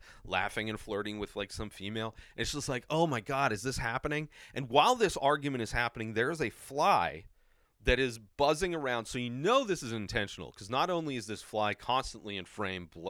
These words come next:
buzzing around, but there is audio of this fly buzzing around, and it is loud audio, right? This is intentionally there. The director d-,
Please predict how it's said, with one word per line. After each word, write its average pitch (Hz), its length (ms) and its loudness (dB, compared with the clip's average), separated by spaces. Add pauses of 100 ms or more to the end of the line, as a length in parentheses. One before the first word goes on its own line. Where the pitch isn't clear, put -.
buzzing 87 280 -6
around, 85 320 -8 (400)
but 113 100 -10
there 160 160 0
is 139 180 0
audio 123 600 8
of 87 160 -8
this 90 180 -6
fly 82 380 -2
buzzing 90 400 -4
around, 82 400 -8
and 127 100 -4
it 147 60 -2
is 123 160 -6
loud 110 360 6
audio, 85 440 -6 (400)
right? 98 200 -4
This 135 220 -4
is 139 160 -4
intentionally 131 960 -2
there. 80 320 -12 (300)
The 110 100 -2
director 123 640 0 (520)
d-, - 100 -6